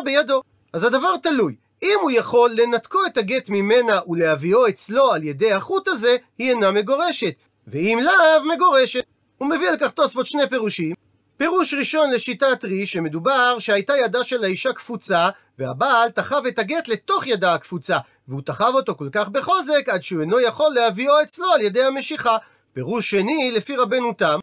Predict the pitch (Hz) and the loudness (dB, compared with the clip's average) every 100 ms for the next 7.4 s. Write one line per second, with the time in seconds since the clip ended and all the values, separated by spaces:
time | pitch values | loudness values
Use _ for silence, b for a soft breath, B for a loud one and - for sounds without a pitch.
0 | - _ _ 214 240 320 330 311 247 233 | -8 _ _ 0 0 2 -2 0 0 0
1 | 196 320 - - 262 - 165 185 b b | 0 -2 -2 -8 -4 2 2 2 b b
2 | - 139 180 311 269 285 - _ _ - | -12 -2 2 4 4 2 -4 _ _ -8
3 | 147 240 240 226 190 330 190 196 269 233 | 0 0 2 -2 2 0 2 2 2 0
4 | 226 208 208 - 277 247 220 175 202 - | -2 0 0 -4 -2 -2 -2 -4 -4 -4
5 | 175 233 214 180 - 254 185 170 185 233 | -4 -2 -2 -2 0 -2 -2 -8 -4 -2
6 | 170 247 254 359 330 277 240 226 302 311 | 0 -2 -2 -2 -4 -2 -2 -2 -2 -4
7 | 302 294 330 269 | -4 -4 -4 -2